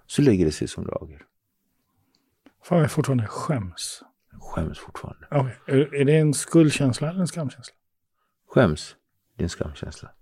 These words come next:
Speaker 2: Mm.
Speaker 1: Av någonting som jag har gjort. Och det är helt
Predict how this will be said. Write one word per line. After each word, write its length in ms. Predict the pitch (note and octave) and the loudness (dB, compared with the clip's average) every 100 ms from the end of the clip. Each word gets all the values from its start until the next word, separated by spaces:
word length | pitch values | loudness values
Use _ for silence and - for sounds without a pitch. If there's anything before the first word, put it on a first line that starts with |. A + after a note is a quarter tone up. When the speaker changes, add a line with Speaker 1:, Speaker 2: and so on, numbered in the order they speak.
| - | -6
Speaker 2:
Mm. 160 | B2+ F2 _ _ _ _ _ _ _ _ _ _ _ _ _ - | -4 -6 _ _ _ _ _ _ _ _ _ _ _ _ _ 0
Speaker 1:
Av 340 | F2 E2+ D#2 | 4 6 4
någonting 440 | D#2 D2 - C#2 C#2 | 2 -2 0 0 0
som 200 | C2+ C2+ | 0 4
jag 120 | A1 | 4
har 120 | C2 | 4
gjort. 420 | F#2 - _ - - _ _ _ _ _ _ _ _ _ _ _ _ _ _ _ _ _ _ _ _ _ _ _ | 0 -2 _ -20 -20 _ _ _ _ _ _ _ _ _ _ _ _ _ _ _ _ _ _ _ _ _ _ _
Och 100 | E2 | -2
det 80 | F2 | 6
är 120 | F#2 | 6
helt 560 | D#2+ C2+ - - - | 6 2 0 -16 -16